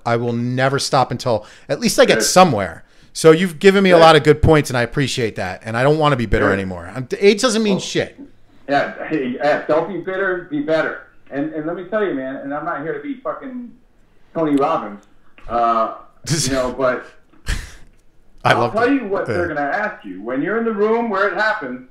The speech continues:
Speaker 2: Hamilton style, when you're in that room,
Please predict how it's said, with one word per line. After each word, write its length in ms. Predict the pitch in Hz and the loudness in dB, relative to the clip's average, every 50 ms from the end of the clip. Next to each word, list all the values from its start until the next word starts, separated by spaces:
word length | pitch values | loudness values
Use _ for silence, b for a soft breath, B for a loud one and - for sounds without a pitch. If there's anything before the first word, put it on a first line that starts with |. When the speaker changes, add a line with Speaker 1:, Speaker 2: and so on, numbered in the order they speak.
| _ _ _ | _ _ _
Speaker 2:
Hamilton 560 | - 147 170 190 190 165 - 117 120 110 - - | -6 -4 -4 -4 -4 -6 -8 -10 -12 -14 -12 -10
style, 400 | - 113 104 104 107 - - - - - - _ _ - - _ _ - | -8 -6 -4 -4 -6 -8 -10 -16 -20 -20 -20 _ _ -20 -20 _ _ -14
when 180 | - 143 160 180 | -10 -8 -8 -4
you're 140 | 202 220 240 | -2 -2 -2
in 100 | 247 247 | -2 0
that 240 | 247 233 202 196 | -2 -2 -2 -2
room, 380 | 220 240 226 190 165 143 - - | -2 -2 -2 -2 -6 -8 -10 -14